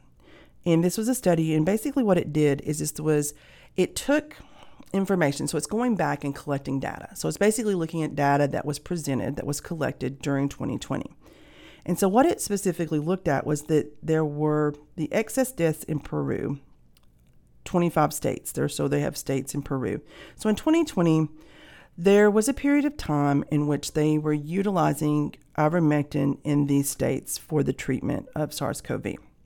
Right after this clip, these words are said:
So there was four months. They have data of four months of using it before a new president was elected,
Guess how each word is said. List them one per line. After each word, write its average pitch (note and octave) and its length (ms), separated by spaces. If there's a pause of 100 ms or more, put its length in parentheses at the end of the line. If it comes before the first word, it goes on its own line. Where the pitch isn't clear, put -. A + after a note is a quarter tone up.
(460)
So - 140
there G3+ 100
was G3+ 160
four C#4 240
months. F#3+ 340
They E3+ 120
have F3 180
data D#3+ 440 (180)
of - 100
four B3+ 240
months G3 320
of D3 140
using F#3+ 520
it - 340 (480)
before F#3+ 340
a F3+ 80
new G3+ 180
president D#3+ 460
was C#3 120
elected, C3+ 640